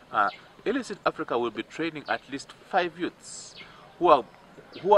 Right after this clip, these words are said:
are being called the digital stewards. So these digital stewards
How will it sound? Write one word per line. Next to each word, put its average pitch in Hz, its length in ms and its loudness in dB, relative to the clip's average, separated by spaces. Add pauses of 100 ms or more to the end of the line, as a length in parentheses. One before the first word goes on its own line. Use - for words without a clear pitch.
(140)
are 123 120 6 (320)
being 151 180 -4
called 139 360 -2 (180)
the 110 80 -8
digital 120 380 -6
stewards. - 640 -8 (400)
So 131 160 -4 (140)
these 202 380 -8 (760)
digital 151 280 -4
stewards - 680 -4